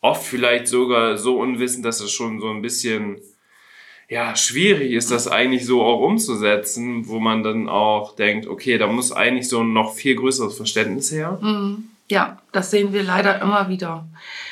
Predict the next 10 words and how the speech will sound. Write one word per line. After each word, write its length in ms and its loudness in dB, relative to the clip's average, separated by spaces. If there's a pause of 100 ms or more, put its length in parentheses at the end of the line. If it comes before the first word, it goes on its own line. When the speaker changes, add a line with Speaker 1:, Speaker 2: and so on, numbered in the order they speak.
(120)
Speaker 2:
Ich, 320 -4
ich 140 -4
vergleiche 440 4
das 160 2
immer 200 2
so 140 -2
gerne 380 6
mit 580 -4
dem 100 -4
Waschmaschinenkauf. 1000 -2